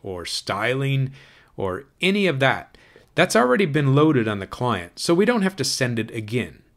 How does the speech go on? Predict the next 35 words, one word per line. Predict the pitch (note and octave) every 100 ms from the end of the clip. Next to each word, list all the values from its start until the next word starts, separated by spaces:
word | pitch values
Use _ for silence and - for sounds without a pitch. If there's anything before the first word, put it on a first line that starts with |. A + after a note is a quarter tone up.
| _ _ _ _ -
We | C3+
do | E3
send | A3+ C#3 A2
the | F#2+
response | G2 G3+ C#4+ -
back | F2+ F#2+ C3+ -
in | C3+ A#2
this | A2 G#2
text | - F3+ - -
format. | F#2+ D#2+ D2+ - _ _ _ _ _ -
Now, | D3 B2
the | A#2 A#2
server | A2+ - G3+ G#3 C3+ G#2 D3 - _ _
has | A#2 A2
done | C3
his | C3+ G#2+
job. | B2 G2 - - _ _ _ _
He | C3
doesn't | E3 E3+ D3+
have | D3 C#3
to | - B2
generate | G#2+ C#3 C#3+ B2 A2+ A2 -
nearly | C3+ B2+ D3+ E3+ D3+ -
as | A2+ G#2+
much | F#2+ -
code, | - G3 A#2 D3+ C#3+ - -
but | C#3
the | C#3
client | - G3 D#3+ G#2+ -
has | A#2 G#2+
a |
lot | G2 A2+ A2+ G#2
more | F2+
to | E2+
do. | E2 D#2